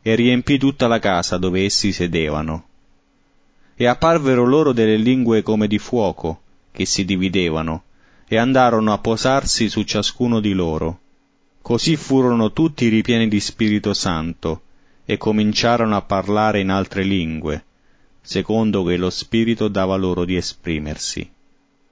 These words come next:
Ora vediamo alcuni fenomeni che accompagnano la discesa dello Spirito Santo.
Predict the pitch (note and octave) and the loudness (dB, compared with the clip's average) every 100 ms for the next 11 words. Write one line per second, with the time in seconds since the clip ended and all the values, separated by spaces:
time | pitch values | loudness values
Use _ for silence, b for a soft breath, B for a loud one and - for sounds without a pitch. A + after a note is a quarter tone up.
0 | _ - C#3 A2 A2 A#2+ A#2+ A#2 C#3+ C3+ | _ 0 2 2 2 2 2 0 0 0
1 | B2 B2+ A#2+ G2 F2+ F2 F2 E2+ - _ | 0 0 0 0 0 0 -2 -4 -8 _
2 | - G2 - G2 F#2+ - G2+ G2 F#2+ F#2 | -6 -6 -4 -6 -4 -2 -2 0 0 0
3 | F#2 - _ _ _ _ _ G2+ F#2+ F#2 | -4 -8 _ _ _ _ _ -4 -2 0
4 | G#2+ G2+ F#2+ F2+ F2+ - F#2+ F2+ F2 F2 | -2 0 0 0 -4 -4 -4 -2 -4 -4
5 | F2 D#2 D#2 - D#2+ | -4 -4 -8 -12 -14